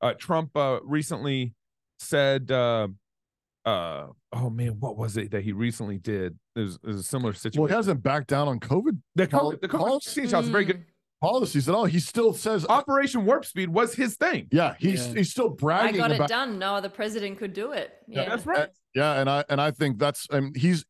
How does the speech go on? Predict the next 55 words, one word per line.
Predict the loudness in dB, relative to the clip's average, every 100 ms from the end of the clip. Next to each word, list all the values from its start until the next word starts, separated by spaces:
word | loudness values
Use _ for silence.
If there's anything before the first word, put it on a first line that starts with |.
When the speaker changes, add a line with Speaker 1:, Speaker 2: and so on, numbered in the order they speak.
| -2
Speaker 2:
every | 0 0
time | 2 2 2
he |
brings | 2 2 2
that | 2 4
up, | 2 0 _
uh, | 0 0 0
as, | -2 0
like, | -2 -2 _ -2
another, | 2 2 2 0
you | -4 -12 _ _ 0
know, | 2
I, | 2 0
I'm, | -2 -2
I'm, | -2 0 0
I'm | 0
like, | 0 0
Speaker 1:
Right. | -2
Speaker 2:
"Well, | -2
fine, | -2 -2 0
I'll | 0 0
vote | 0 0
for | -2
Chocolate | -2 -2 0
Knox." | -2 -2 -6 -8
Speaker 1:
Yeah, | -4 -4 -6 -2
and, | 0 2
and | 2
I, | 2 0 0
and | 2
I | 2
was | 2 -2
Speaker 3:
<laughs> | -6 -10 -12 -14 -16 -8
Speaker 4:
Why'd | -6 -4
you | -2
Speaker 1:
that | 0 2
Speaker 4:
kill | 2
me, | 0 0
Speaker 1:
if, | -4 -4
Speaker 4:
man? | -6 -4 -6 -4 -4 2
Speaker 1:
if | 2 2
Trump | -8 -2 0 0 -2
showed | -10 0 2 4 2 2
a | 0
little | 2 0 0
bit | 0
of, | -2 -4 -10 _ -2
um, | -2 -2 -6
MacArthur | -4 -4 2 2 2 0
humility, | -2 -2 2 2 2 0 -4 -10 _ 0
I | 4
would | 4 2
Speaker 4:
Mm. | -2 2
Speaker 1:
vote | 2 2
over | 0 0 0 -4